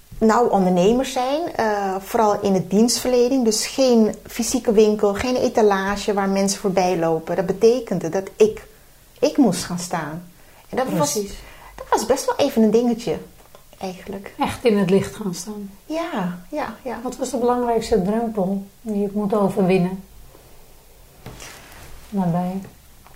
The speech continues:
Speaker 1: Gewoon doen.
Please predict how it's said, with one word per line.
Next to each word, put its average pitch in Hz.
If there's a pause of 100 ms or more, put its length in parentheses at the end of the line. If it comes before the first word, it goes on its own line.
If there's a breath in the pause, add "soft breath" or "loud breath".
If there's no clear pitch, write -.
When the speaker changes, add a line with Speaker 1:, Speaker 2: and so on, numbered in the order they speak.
(3500 soft breath)
Speaker 1:
Gewoon 220
doen. 196